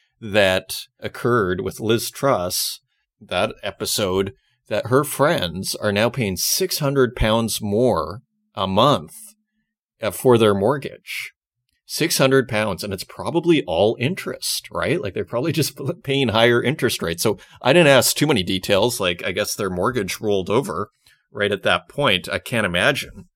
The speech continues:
what that would be like. I, I, again, I didn't ask for details on that, but that was the anecdote. So anyways, we have a wonderful show here and some very fascinating news stories, such as Australia following in Canada's footsteps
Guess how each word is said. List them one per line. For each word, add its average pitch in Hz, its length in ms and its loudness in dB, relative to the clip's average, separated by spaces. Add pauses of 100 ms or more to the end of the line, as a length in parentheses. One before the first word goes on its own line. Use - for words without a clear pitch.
(380)
what 87 200 -12
that 90 220 -2
would 113 140 0
be 87 120 -4
like. 76 380 -2
I, 104 120 0 (120)
I, 95 160 0 (100)
again, 95 300 0
I 82 80 0
didn't 110 240 -2
ask 101 200 0
for 95 120 -6
details 87 440 -8
on 82 200 -8
that, 87 240 -6
but - 80 -18 (100)
that 113 140 -4
was 165 100 -2
the 123 160 4
anecdote. - 520 -2 (200)
So - 140 -4
anyways, 135 260 2
we 143 80 -2
have 143 140 4
a 127 180 0
wonderful 160 540 2
show 95 260 -4
here - 240 -16 (100)
and 104 160 -6
some 101 240 0
very 110 280 4
fascinating 92 640 0
news 101 200 -2
stories, 78 720 -8
such - 260 -6
as 101 140 -4
Australia 110 800 2 (500)
following 110 580 4
in 92 180 -4
Canada's 110 540 -2
footsteps - 800 -6